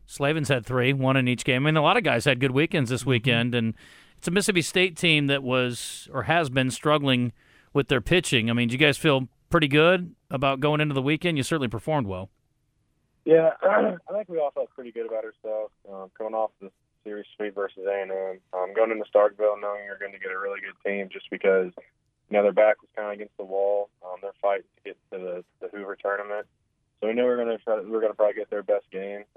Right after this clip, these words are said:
Speaker 3: Um, and luckily, you know, we had some things go, go our way. Um, we just kept kinda building upon that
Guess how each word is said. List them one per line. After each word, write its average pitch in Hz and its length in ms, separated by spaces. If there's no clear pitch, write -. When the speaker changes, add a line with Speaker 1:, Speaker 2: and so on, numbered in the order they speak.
Speaker 3:
Um, 92 340
and 92 240
luckily, 104 440
you 101 60
know, 98 100
we 101 80
had 101 140
some - 120
things 98 260
go, 95 320
go 95 160
our 95 120
way. 98 380
Um, 90 200
we 92 80
just - 160
kept 95 200
kinda 90 140
building 90 280
upon 87 280
that 87 240